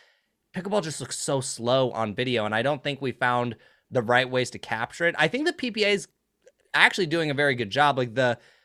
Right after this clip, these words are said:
it's kinda controversial. Some people like it, some people don't. But the jib that they have moving, I actually think it does a very good job at showing some of the pace and speed that the ball is moving at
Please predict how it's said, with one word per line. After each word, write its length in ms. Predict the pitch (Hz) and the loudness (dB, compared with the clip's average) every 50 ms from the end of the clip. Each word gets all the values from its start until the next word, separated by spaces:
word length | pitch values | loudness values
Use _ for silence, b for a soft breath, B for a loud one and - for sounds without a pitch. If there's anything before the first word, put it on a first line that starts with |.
| b b _ - - | b b _ -6 -4
it's 240 | 147 139 - - - _ _ _ _ _ - | -4 -4 -4 -6 -16 _ _ _ _ _ -2
kinda 280 | - 151 147 147 143 120 | 2 4 4 4 4 2
controversial. 600 | - 127 120 113 - 98 98 104 104 - 127 113 | 2 2 2 2 0 -2 -2 -2 -2 -2 -4 -4
Some 200 | - - 139 127 | -2 -2 -4 -4
people 220 | 127 127 - 107 104 | -4 -6 -6 -4 -2
like 180 | 104 104 104 | -2 -2 -4
it, 80 | 107 - | -6 -8
some 120 | - 117 104 | -8 -10 -8
people 160 | 113 98 98 | -10 -8 -6
don't. 220 | 113 131 120 107 - | -4 -4 -2 -2 -2
But 160 | 131 117 - b b b b b | -2 -4 -4 b b b b b
the 200 | 123 123 139 127 | -2 -2 0 0
jib 440 | 117 104 113 123 156 190 208 180 175 | -2 -4 -4 0 0 0 0 0 0
that 160 | 190 180 180 | 0 0 0
they 100 | 180 143 | 0 2
have 220 | 160 160 151 123 | 2 2 2 2
moving, 460 | 107 104 110 113 135 147 185 196 190 - - | 0 -4 -4 -4 -2 -2 -4 -4 -4 -4 0
I 220 | - 156 208 254 | 4 4 4 4
actually 220 | 262 247 - 170 143 | 4 0 -4 -4 -4
think 140 | 160 160 147 | -2 -2 -2
it 60 | 139 | 0
does 160 | 131 139 127 127 | 0 0 0 0
a 60 | 113 | -2
very 320 | 101 123 143 160 160 147 | 0 0 2 2 2 0
good 180 | 120 127 120 107 | 0 0 -2 0
job 420 | 117 127 131 127 123 120 113 113 - b b b b b b | 0 2 2 4 2 2 0 -4 -10 b b b b b b
at 120 | 117 117 | -4 -2
showing 440 | - - 170 160 151 143 131 117 101 | -2 0 0 2 2 2 0 -2 -4
some 360 | - - - 160 170 196 202 | -6 -4 0 0 2 2 2
of 140 | 180 151 131 | 0 0 0
the 240 | 135 123 107 98 - _ _ _ | 0 -2 -2 -2 -6 _ _ _
pace 380 | - - 156 175 170 151 - - | -2 0 2 2 2 0 -2 -6
and 200 | - 113 107 - | -8 -8 -8 -8
speed 380 | - - - - - - 160 | -10 -10 -8 -6 -6 -4 -4
that 140 | 139 131 - | -4 -6 -6
the 60 | - | -4
ball 220 | 92 123 120 110 107 | -2 0 0 0 0
is 100 | 95 101 | -2 -4
moving 360 | 113 147 185 156 139 120 113 | -4 -2 -2 0 -2 -2 -2
at 260 | 110 110 107 107 - | 0 0 -2 -2 -4